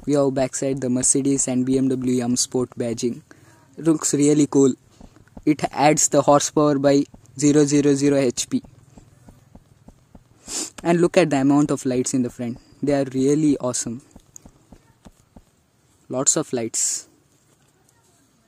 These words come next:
Looks cool, this bus.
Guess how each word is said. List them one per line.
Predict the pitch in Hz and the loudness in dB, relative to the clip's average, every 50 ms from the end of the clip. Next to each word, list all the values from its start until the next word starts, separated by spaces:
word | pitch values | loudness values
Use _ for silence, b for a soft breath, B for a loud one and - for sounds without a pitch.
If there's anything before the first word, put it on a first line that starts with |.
| _ _ _ _ _ _ _ _ _ _ _ _ _ _ _ _ _ _ - - _ _ _ _ _ _ _ _ _ _ _ _ _ _ _ _ _ _ _ _ _ _ _ _ _ _ _ _ _ _ _ _ _ _ _ _ _ _ _ _ _ _ _ _ - _ _ _ - | _ _ _ _ _ _ _ _ _ _ _ _ _ _ _ _ _ _ -20 -20 _ _ _ _ _ _ _ _ _ _ _ _ _ _ _ _ _ _ _ _ _ _ _ _ _ _ _ _ _ _ _ _ _ _ _ _ _ _ _ _ _ _ _ _ -20 _ _ _ -12
Looks | 165 - - - | -8 -6 -4 -4
cool, | - - 156 160 156 135 | 0 2 2 4 4 2
this | 120 127 - - | 0 -4 -6 -6
bus. | - 117 120 - - - - - | -8 -10 -8 -8 -8 -8 -10 -12